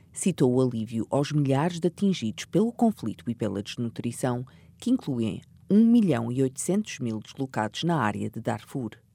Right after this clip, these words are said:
Para a representante, o evento é uma oportunidade valiosa para a solidariedade internacional com vista a deter o terrível sofrimento das pessoas afetadas em todo o mundo. Em dois mil e quinze,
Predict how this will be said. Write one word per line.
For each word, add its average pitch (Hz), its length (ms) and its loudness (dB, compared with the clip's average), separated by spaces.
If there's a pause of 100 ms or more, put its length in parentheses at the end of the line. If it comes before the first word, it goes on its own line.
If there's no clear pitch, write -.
(240)
Para 117 160 2
a 104 40 0
representante, 185 880 0 (120)
o 247 100 6
evento 123 420 2
é 123 80 0
uma 117 320 -2
oportunidade 165 880 0
valiosa 135 760 2 (320)
para 226 160 2
a 220 60 -2
solidariedade 233 960 0
internacional 123 880 -2
com - 140 -4
vista 110 320 -4
a - 20 0
deter - 380 -6
o - 120 -10
terrível 151 540 -2
sofrimento 202 800 -4 (320)
das 226 160 2
pessoas 110 400 -4
afetadas 131 640 -2
em 202 100 2
todo 120 300 -4
o 104 60 -6
mundo. 110 440 -4 (480)
Em 135 160 2
dois 113 220 0
mil 123 180 -2
e 127 80 -6
quinze, 131 400 -4